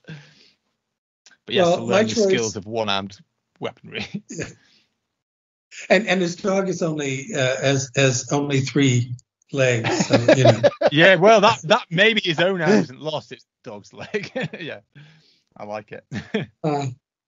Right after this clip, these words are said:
Speaker 2: my choice is going to be Jean-Luc Godard's Weekend.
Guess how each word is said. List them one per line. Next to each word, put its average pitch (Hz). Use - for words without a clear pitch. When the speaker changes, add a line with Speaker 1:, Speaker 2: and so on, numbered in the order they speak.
Speaker 2:
my 185
choice 185
is 151
going 165
to 160
be 143
Jean-Luc 160
Godard's 139
Weekend. 143